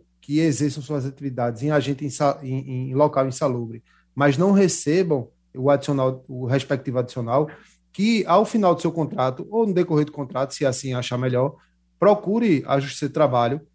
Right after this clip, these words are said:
pra que possa intentar uma ação e buscar, através da, da Justiça do Trabalho, o recebimento desse adicional de insalubridade. Até porque isso vai repercutir na sua vida, é, mais na frente, porque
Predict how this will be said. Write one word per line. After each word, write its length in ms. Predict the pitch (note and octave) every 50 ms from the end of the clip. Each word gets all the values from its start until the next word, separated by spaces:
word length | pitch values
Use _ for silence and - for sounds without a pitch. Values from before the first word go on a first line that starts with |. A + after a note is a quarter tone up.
| _ _ _ _ _ _
pra 680 | - C#3 C#3+ C#3+ C#3+ C#3 C#3 C#3 C#3 C#3 C#3 C#3+ D3 C#3+ -
que 120 | - E3
possa 420 | D#3 - D3+ D3+ D#3+ D3+ D#3 F3 E3+
intentar 400 | D#3+ D#3+ F#3+ F3+ E3 - C#3 C#3+
uma 180 | C#3+ C#3+ C#3+
ação 460 | C#3+ - - - C3 C3 C#3+ D#3 E3 - _ _ _
e 140 | - D#3+ E3
buscar, 720 | D#3 E3 G#3+ G3 - - - D3 C#3+ C#3 B2+ G#2+ G#2 - _
através 680 | - C3+ C#3 C#3 C#3 - D3+ D3 B2 C3+ C3+ C3+ B2+ A#2+
da, 300 | C3+ C3 B2+ B2+ - _
da 100 | - B2
Justiça 180 | A#2+ A2+ - C3+
do 40 | C3
Trabalho, 500 | D#3 D3+ C#3 C#3 C#3 D3+ E3 F3+ F3+ - -
o 100 | E3 F3
recebimento 580 | F3 G3 F#3+ - G3 F#3+ E3+ D3+ D3 D3 D3+
desse 180 | D#3 C#3+ - D#3+
adicional 320 | D#3 - D3+ D#3 D#3 D#3
de 100 | D3 D#3
insalubridade. 680 | D#3 C#3 D3+ D#3 D#3+ F3 F3+ E3 D3 B2 A#2 A2+ A#2 A2+ -
Até 160 | - - F#3+
porque 240 | G3 - - - E3+
isso 220 | E3+ G3+ E3+ -
vai 160 | E3 F#3 F#3+ G3
repercutir 760 | G3+ G3 G3 - G3 F#3 F#3+ - E3 - - F#3 G#3+ A3
na 140 | F#3+ E3 C#3+
sua 180 | - - D#3 C#3
vida, 340 | A2+ A#2+ B2+ A#2+ A#2+ A2 - - _ _ _ _ _ _ _ -
é, 320 | - B2 B2 B2+ B2 B2+ B2+
mais 260 | C#3 C#3 C#3 C3+ C#3
na 100 | D#3 D#3
frente, 520 | D#3 - C#3 C3+ C#3 C3 - - - _ _ _
porque 580 | - C#3 C3 - D3+ D3+ D3+ D3+ D3+ D3 -